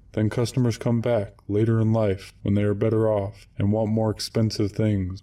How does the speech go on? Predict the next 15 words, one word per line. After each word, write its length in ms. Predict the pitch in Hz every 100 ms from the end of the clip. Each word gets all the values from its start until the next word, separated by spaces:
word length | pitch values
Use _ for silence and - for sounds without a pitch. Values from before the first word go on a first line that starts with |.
| -
Here 140 | 123
you 220 | 131 131 135
are, 240 | 127 107
you 140 | 98
will 100 | 98
find 360 | 98 - 117 113
it 100 | 104
very 240 | 113 117
effective." 720 | 110 - 120 110 - 95 95 -
"Thank 260 | - 120 -
you 140 | 135
again," 260 | 123 131 123
said 220 | 110 98
Alan. 400 | 101 104 110 113 - -
"Goodbye." 540 | 120 117 117 104 95